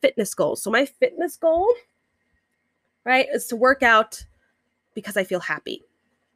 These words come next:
Okay, so make a fitness goal for yourself. Why do you work out? Why do you wanna work out? What are the results that you wanna see? Okay. Also, fitness goal for me is doing my thirty days to healthy living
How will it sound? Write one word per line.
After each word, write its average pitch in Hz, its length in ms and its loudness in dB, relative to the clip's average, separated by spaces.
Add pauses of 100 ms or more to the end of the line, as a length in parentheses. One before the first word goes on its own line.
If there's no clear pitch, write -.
(840)
Okay, 202 160 0
so 220 160 2
make 233 560 4 (480)
a 262 100 2
fitness - 680 -4 (180)
goal 185 260 2
for 185 160 -8
yourself. - 720 -10 (400)
Why 208 280 2
do 226 80 -2
you 226 160 0
work 196 240 0
out? - 480 -8
Why 196 320 -2
do 254 60 -2
you 254 100 -2
wanna 226 280 4
work 185 260 0
out? 143 240 -10
What 196 120 -4
are 240 40 -4
the 240 100 -2
results 220 460 0
that - 160 -4
you 190 120 -4
wanna 165 240 -4
see? - 360 -12 (580)
Okay. 196 220 2 (560)
Also, 262 260 4
fitness 269 400 2
goal 233 160 6
for 226 180 0
me 240 520 4
is 208 140 2
doing 240 180 4
my 214 100 4
thirty 208 300 4
days 190 180 2
to 185 80 2
healthy 190 300 0
living 165 500 2